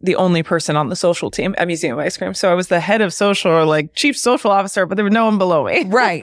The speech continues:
Speaker 2: right.
Speaker 1: So yeah, I won it for Museum of Ice Cream. Um, and it
Speaker 2: Which I've been to many times and
Speaker 1: Yeah.
Speaker 2: had a blast.
Speaker 1: Yeah,
Speaker 2: I
Speaker 1: it's
Speaker 2: first went in
Speaker 1: fun.
Speaker 2: San Francisco.
Speaker 1: Yeah, yeah, that was, like, that, that was the one I was the most proud of, to be honest. It was, it went from, that was really when we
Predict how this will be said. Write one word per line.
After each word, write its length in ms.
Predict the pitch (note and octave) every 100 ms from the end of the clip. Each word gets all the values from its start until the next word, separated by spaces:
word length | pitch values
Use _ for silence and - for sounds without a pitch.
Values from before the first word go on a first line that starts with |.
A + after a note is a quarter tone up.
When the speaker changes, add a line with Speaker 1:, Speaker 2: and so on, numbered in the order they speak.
| A#4+
Speaker 2:
right. 300 | G#3 A#3 D#3+ D3 - _
Speaker 1:
So 260 | - B3 G#3+
yeah, 180 | A3 F#3+
I 80 | F#3
won 160 | G3+
it 80 | A3+
for 100 | A3
Museum 300 | F#3+ F#3 F3
of 100 | E3
Ice 240 | D#3 D#3+
Cream. 340 | - F#3+ G3+ G3+ -
Um, 540 | E3 D#3+ D#3+ D#3+ D#3+ - - _ _ -
and 600 | G3 F3 F3 F3 E3+ - - _ _ _
it 80 | -
Speaker 2:
Which 140 | G3 A3+
I've 160 | F#3+
been 160 | F#3+ F#3+
to 140 | -
many 260 | F3 E3+ E3+
times 300 | - E3+ E3
and 80 | F3+
Speaker 1:
Yeah. 100 | D#3+
Speaker 2:
had 180 | D#3+ - -
a 80 |
blast. 480 | D3+ D#3 D#3 D#3 D3+
Speaker 1:
Yeah, 140 | F3+ D3+
Speaker 2:
I 0 |
Speaker 1:
it's 80 | D#3
Speaker 2:
first 180 | F#3+
went 100 | -
in 40 | F3+
Speaker 1:
fun. 40 |
Speaker 2:
San 160 | E3+ D#3+
Francisco. 460 | D#3+ D#3 D3 B2+ D3 - -
Speaker 1:
Yeah, 100 | -
yeah, 640 | F4+ G#4+ F#4+ F4 E4 D#4+ D4
that 180 | D4+ C#4+
was, 160 | F#4+
like, 200 | F#4+ -
that, 280 | A3 G#3+ -
that 180 | G#3+ G#3
was 140 | B3 C4+
the 80 | A3+
one 140 | G3+
I 80 | F#3
was 140 | F3+
the 80 | F3
most 340 | E3+ D#3+ D#3+
proud 240 | - C#3 B2
of, 140 | C3
to 80 | D3
be 100 | D#3+
honest. 320 | G2 G2+ E3 F3+
It 60 |
was, 240 | E3+ F3 -
it 160 | D#3+
went 240 | G3 G#3+ G3
from, 220 | G3+ E3+
that 160 | G3+
was 180 | A#3 F#3+
really 200 | F#3+ F#3
when 180 | E3+ D#3+
we 180 | D#3+